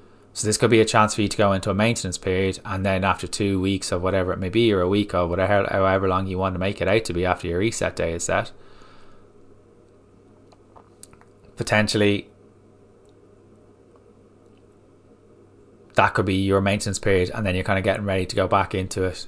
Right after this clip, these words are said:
in the new year, or whatever day you have set. But too many people try to shame themselves or punish themselves after ha-, overeating at Christmas.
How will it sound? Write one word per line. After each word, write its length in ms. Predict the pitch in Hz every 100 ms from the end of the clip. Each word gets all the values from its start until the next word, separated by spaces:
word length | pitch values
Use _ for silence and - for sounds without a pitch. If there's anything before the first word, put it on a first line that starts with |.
| -
in 160 | 101
the 60 | 95
new 200 | 95 92
year, 280 | 107 98 - - - - - 135
or 220 | 98 98
whatever 300 | 92 95 92
day 180 | 95 90
you 200 | 90 90
have 100 | -
set. 300 | 95 - - - - - - - - - - - - - - - - - - - - - - _ - - - - - 1077 1077 - - _ _ _ _ - _ -
But 320 | 120 107 - - _ _ -
too 200 | - 120
many 180 | 117 113
people 400 | 120 110 117 107
try 260 | - 110
to 160 | 107 101
shame 360 | - 113 107 107
themselves 640 | 98 - 92 95 92 -
or 280 | 110 95 92
punish 420 | - 107 104 -
themselves 520 | 98 - 92 92 -
after 320 | 104 92 -
ha-, 160 | 92 -
overeating 480 | 110 95 95 90 90
at 100 | 85
Christmas. 480 | 85 - - -